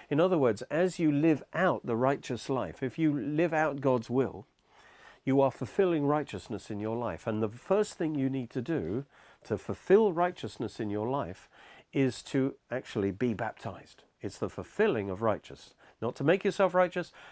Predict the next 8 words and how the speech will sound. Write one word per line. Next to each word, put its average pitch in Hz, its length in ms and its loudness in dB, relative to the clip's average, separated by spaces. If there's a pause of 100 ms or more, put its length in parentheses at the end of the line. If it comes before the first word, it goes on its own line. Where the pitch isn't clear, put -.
(120)
but 131 180 2
to 123 120 -2
fulfill 196 480 2
righteousness, 98 840 -4 (380)
to 113 200 0
be, 123 380 -2 (340)
to 107 140 0
establish 180 840 -4